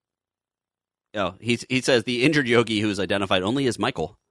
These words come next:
due to the possibly embarrassing nature of the incident. So he's, he's very self-aware. There we go. That's what I was looking for. Uh, he said he does not want to be known as the guy whose face was used in a, as an iguana landing pad, which is smart 'cause you don't want that.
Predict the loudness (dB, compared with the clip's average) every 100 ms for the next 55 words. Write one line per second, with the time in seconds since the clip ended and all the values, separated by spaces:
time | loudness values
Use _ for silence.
0 | _ _ _ -8 -6 -6 -6 -4 -2 0
1 | 0 -2 -2 -2 -2 -4 -2 -4 -4 -4
2 | -4 -2 -4 -4 -6 -8 -8 -8 -8 -12
3 | -8 -4 -2 -2 -2 -6 -6 -10 -8 -10
4 | -12 -12 -12 -14 -14 -16 _ _ _ _
5 | -10 -6 -6 -2 -2 0 0 2 2 2
6 | 0 0 0 -2 -2 0 2 0 0 0
7 | 2 0 0 -2 -2 -4 -4 -6 -2 -2
8 | -2 -6 -4 -2 -2 -2 -2 -2 -4 -6
9 | -6 -8 -8 -8 _ _ _ _ -6 -4
10 | -4 -8 -14 -12 -12 -10 -8 -8 -10 -12